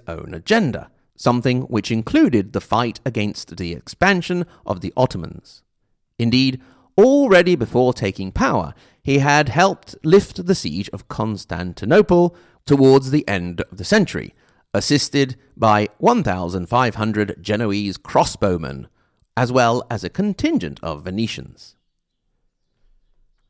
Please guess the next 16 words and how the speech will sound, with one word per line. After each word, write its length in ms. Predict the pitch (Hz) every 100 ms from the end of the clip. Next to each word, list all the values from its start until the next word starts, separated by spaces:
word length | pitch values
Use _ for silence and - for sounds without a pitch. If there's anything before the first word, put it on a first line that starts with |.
| _
One 160 | - 233
of 80 | 262
the 80 | 208
first 300 | - 135 -
things 240 | 107 110
he 100 | 90
had 160 | 82 85
to 80 | 80
deal 260 | 107 123
with 200 | 127 120 -
as 140 | 95
the 80 | 90
new 220 | 131 233
governor 440 | 147 98 95 85 80
of 160 | 87
Genova 480 | 156 160 151 151